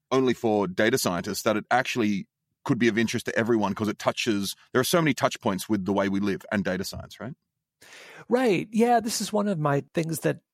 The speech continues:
Speaker 2: that I get a little upset about is when people talk about data science and then they talk about big data and then they talk about quantitative finance and business analytics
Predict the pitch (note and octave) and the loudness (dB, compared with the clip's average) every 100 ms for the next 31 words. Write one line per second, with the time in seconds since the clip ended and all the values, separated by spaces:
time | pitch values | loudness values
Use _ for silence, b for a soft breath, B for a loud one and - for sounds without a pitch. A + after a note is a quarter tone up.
0 | - D3+ - C#3+ F3+ E3 F3+ D3+ C#3 C#4+ | -6 -6 -4 0 0 2 2 2 2 0
1 | D4 F3 D3 C#3+ E3 C#3+ B2+ - D#3 - | 2 2 0 0 -2 -4 -4 -4 -6 -4
2 | F#3+ F#3+ F3+ F3 F3+ D3+ D3 B2 E3 E3 | -6 -2 0 2 0 0 -2 0 0 2
3 | C#3 D3 B2 - - - - - b b | 0 -2 -4 -10 -10 -10 -10 -12 b b
4 | - D3+ F#3 G3 F#3 G3+ F3 D#3+ D3 - | -4 2 2 4 4 2 2 2 2 2
5 | F3+ D3 - - - - E3 b b b | 0 0 -4 -4 -4 -4 -4 b b b
6 | b F3 F3+ G#3+ G#3 G3 D#3+ - C#3 C#3+ | b 0 2 2 2 2 0 2 -2 0
7 | D3 D3+ _ - D#3 F3 E3+ F3+ E3 - | 0 -4 _ -2 -2 -2 0 0 0 0
8 | D#3 D#3 D#3 D3+ D3 - - - - E2 | 0 2 0 0 0 -4 -6 -6 0 -2
9 | - D3+ - C#3 D#3+ A#3 C4 - - - | 0 -2 -2 -2 -2 -2 -2 -4 -6 -10